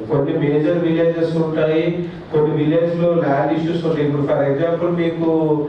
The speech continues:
రెవెన్యూ ఫారెస్ట్ డిస్ప్యూట్ ఉన్న విలేజ్ అయితే ఒక త్రీ హండ్రెడ్, ఫోర్ హండ్రెడ్ అప్లికేషన్స్ ఆ ఇష్యూ మీదే వస్తది.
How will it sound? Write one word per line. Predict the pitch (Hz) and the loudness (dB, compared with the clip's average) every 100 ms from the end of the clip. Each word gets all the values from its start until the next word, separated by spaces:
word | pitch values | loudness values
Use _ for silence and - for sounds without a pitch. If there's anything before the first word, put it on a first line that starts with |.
| - - - - | -6 -10 -8 -2
రెవెన్యూ | 139 151 175 175 185 180 | 0 2 0 0 0 0
ఫారెస్ట్ | 175 160 165 175 170 | 0 0 0 -2 -2
డిస్ప్యూట్ | 156 151 170 165 165 | -2 -2 -2 -2 0
ఉన్న | 170 165 160 156 | 0 0 0 0
విలేజ్ | 151 143 156 165 170 | 0 0 2 2 2
అయితే | 160 160 190 196 196 - - 143 | 0 0 0 0 0 -4 -8 -4
ఒక | 139 160 151 | 0 0 0
త్రీ | 147 165 | 0 2
హండ్రెడ్, | 165 180 185 185 | 2 2 0 0
ఫోర్ | 170 170 | 2 2
హండ్రెడ్ | 170 156 151 | 2 0 0
అప్లికేషన్స్ | 185 180 185 180 196 185 | -2 -2 0 0 0 0
ఆ | 175 160 | 0 0
ఇష్యూ | 160 165 185 175 | 0 -2 -2 0
మీదే | 170 170 | 2 2
వస్తది. | 139 - - - 110 | 0 -2 -4 -6 -6